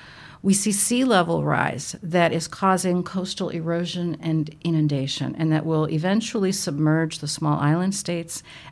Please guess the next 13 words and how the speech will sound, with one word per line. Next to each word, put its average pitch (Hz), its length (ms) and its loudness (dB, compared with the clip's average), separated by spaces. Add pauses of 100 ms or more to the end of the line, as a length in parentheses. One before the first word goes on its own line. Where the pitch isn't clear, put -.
and 185 140 2
will 175 120 2
affect 196 580 -6
the 170 100 -6
world's 165 460 -2
major 165 320 -4
cities, - 500 -6
including 175 500 -2
New 160 60 2
York, 160 420 2
Boston, 160 720 -4
Mumbai, 170 640 0
Shanghai. 156 760 0